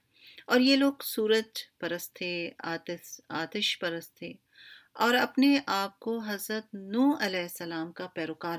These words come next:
بتاتے تھے۔ باقی سب نبیوں کے یہ دشمن تھے۔ اگر آپ غور کریں تو کیا ہے کہ، آ،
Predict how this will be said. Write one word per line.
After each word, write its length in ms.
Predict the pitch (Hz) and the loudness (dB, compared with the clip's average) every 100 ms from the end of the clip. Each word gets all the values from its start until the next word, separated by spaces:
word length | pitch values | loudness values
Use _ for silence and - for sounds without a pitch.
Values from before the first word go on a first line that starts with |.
| 170 | -8
بتاتے 380 | 165 143 - 151 | -10 -12 -12 -20
تھے۔ 180 | - _ _ _ - - _ - | -20 _ _ _ -20 -20 _ 4
باقی 340 | 247 285 330 | 6 6 2
سب 180 | - 233 220 | 2 0 0
نبیوں 360 | 190 180 196 196 | -4 -4 -6 -4
کے 140 | - | -4
یہ 180 | 202 208 | -2 -2
دشمن 420 | 208 160 - 165 | -2 -4 -2 -6
تھے۔ 180 | 156 - - _ _ _ _ _ | -8 -16 -20 _ _ _ _ _
اگر 180 | 180 202 | -8 -4
آپ 260 | 202 - 180 | -4 -4 -2
غور 160 | 220 | -2
کریں 340 | 247 175 - 269 _ _ _ _ _ _ | -2 -6 -6 -12 _ _ _ _ _ _
تو 180 | 220 233 | 0 0
کیا 320 | - 226 240 | 0 0 0
ہے 100 | 285 - _ _ _ _ _ _ | -4 -8 _ _ _ _ _ _
کہ، 360 | - 233 254 311 - _ _ _ _ _ _ | 4 4 4 0 -10 _ _ _ _ _ _
آ، 140 | - | -10